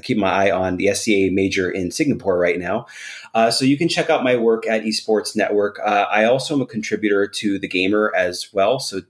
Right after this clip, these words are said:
uh, the gamer dot com. And, uh, if you guys are into combat sports betting, I am a regular contributor at, uh, bet america dot com. Place your bets and make some money.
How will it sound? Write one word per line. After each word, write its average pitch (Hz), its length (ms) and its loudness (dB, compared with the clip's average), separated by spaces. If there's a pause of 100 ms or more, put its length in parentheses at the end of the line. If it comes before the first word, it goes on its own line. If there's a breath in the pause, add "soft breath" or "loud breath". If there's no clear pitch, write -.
(220)
uh, 92 140 -2
the 90 100 -14
gamer 95 280 -2
dot 90 200 0
com. 113 400 0 (480 loud breath)
And, 113 320 4
uh, 113 260 4
if 123 220 0
you 143 140 2
guys 135 380 2
are 123 380 4
into 120 640 0
combat 113 520 -4
sports 113 400 0
betting, 98 520 0
I 95 140 2
am 104 380 0
a 92 140 -2
regular 95 400 0
contributor 98 600 -4 (480 soft breath)
at, 95 280 0
uh, 87 300 0
bet 104 140 2
america 101 340 2
dot 95 280 2
com. 107 280 0
Place - 460 -2
your 110 320 2
bets - 420 0
and 82 340 -4
make 110 160 0
some 117 240 0
money. 101 380 -2